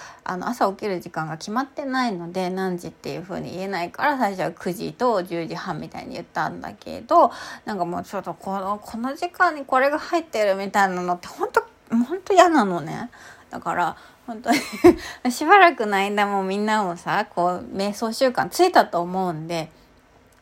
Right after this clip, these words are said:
みんなそれぞれ好きにやってこう。うん。そういう、そういうスタイルで、フリースタイルでやってこう。うん。で、あの、私の意識は常にありますし、私は毎日瞑想はしてますんで、あ、あの、朝と。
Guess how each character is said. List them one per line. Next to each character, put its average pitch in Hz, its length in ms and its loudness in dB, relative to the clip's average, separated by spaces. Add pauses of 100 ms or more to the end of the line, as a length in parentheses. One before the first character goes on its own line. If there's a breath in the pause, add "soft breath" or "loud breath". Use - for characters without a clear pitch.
(140)
み 220 100 -6
ん 220 60 -4
な 233 180 0
そ 233 240 2
れ 240 80 -2
ぞ 254 100 4
れ 190 100 0
好 - 40 -12 (100)
き 254 120 -4
に 202 80 -2
や 156 80 0
っ - 20 -14
て 165 100 -12
こ 180 180 -4 (500)
う。 - 20 -10
う 170 60 -8
ん。 151 100 -10 (720 loud breath)
そ 196 140 0
う 185 60 6
い 180 240 2
う、 - 80 -2 (1040)
そ - 120 -4
う 240 40 4
い 240 40 2
う - 20 -4
ス - 40 -12
タ 285 180 8
イ - 20 10
ル 185 100 2
で、 - 140 -8
フ 220 100 -2
リ 247 120 6
ー - 20 2
ス 277 60 -4
タ 370 180 4
イ 330 40 6
ル 220 60 0
で 180 60 2
や 156 60 4
っ - 60 -4
て - 80 -14
こ 175 180 2 (540)
う。 453 60 -2
う 453 40 0
ん。 440 80 -4 (720 loud breath)
で、 202 200 0 (540)
あ 185 140 -6
の、 185 80 -6
私 233 440 -2
の 370 140 2
意 339 80 4
識 - 280 0
は 220 100 6
常 254 280 0
に 185 140 -4
あ 180 140 -4
り 202 80 -6
ま 262 160 0
す 208 160 -4
し、 240 160 -2
私 233 320 -2
は 277 80 0
毎 247 220 2
日 180 260 -4
瞑 190 180 0
想 208 200 0
は 208 100 4
し - 80 -10
て 208 100 -4
ま 202 180 -2
す - 140 -12
ん - 100 -10
で、 - 140 -6
あ、 - 220 -4
あ - 40 -6
の、 165 220 -8 (180)
朝 170 260 2
と。 - 260 -12